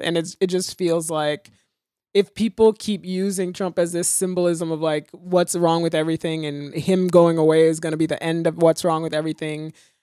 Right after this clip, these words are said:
Like, um, I think Americans don't have, like, stamina when it comes to actually fighting, 'cause no, so much of this country hasn't had to do that for so long.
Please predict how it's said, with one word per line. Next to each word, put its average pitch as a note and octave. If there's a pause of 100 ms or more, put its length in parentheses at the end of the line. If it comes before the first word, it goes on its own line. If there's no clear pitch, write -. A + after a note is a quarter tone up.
(260)
Like, F3
um, G#3+
I A3+
think C#4
Americans G3+
don't E3+
have, D#3+
like, D3
stamina D3+
when D#3
it C#3+
comes D3+
to C#3+
actually D3+
fighting, D3
'cause E3+
no, F3
so F#3
much F3
of F3+
this E3
country E3
hasn't D#3+
had E3
to D#3+
do C#3+
that D#3+
for E3
so D#3+
long. E3